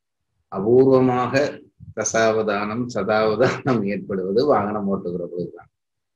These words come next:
அதிலே ஒரு, ஏன் அவ்வளவு அந்த அவதானம் அமைகிறது என்றால், அதிலே தவறினால் நம் உயிருக்கு ஆபத்தாகி விடும். ஆகவே அதிலே கவனமாக இருக்கிறோம். நிர்வாகம் நடத்துகிறவனும் அப்படித்தான் இருக்க வேண்டும் என்பதனாலே தான் வண்டி ஓட்டுதலை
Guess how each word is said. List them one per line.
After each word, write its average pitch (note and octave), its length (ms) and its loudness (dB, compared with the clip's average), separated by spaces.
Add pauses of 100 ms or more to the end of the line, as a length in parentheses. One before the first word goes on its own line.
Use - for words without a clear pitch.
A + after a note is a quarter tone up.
(480)
அதிலே A#2 340 4
ஒரு, A#2 680 6
ஏன் B2+ 240 4
அவ்வளவு B2+ 320 4
அந்த A#2 240 4
அவதானம் B2 460 2
அமைகிறது A2+ 560 2
என்றால், A2 360 2
அதிலே A#2+ 340 4
தவறினால் C3+ 760 4
நம் C3 160 2
உயிருக்கு B2+ 380 4
ஆபத்தாகி A2+ 560 2
விடும். G2+ 240 -4 (680)
ஆகவே G2 580 0
அதிலே A#2 340 2
கவனமாக G2+ 600 0
இருக்கிறோம். F2+ 520 -6 (720)
நிர்வாகம் B2 580 2
நடத்துகிறவனும் F2+ 640 -6
அப்படித்தான் F2+ 600 -6
இருக்க - 320 -4
வேண்டும் E2+ 600 -6 (100)
என்பதனாலே E2+ 720 -6
தான் A#2+ 320 -2 (320)
வண்டி C3+ 440 2
ஓட்டுதலை G2+ 840 2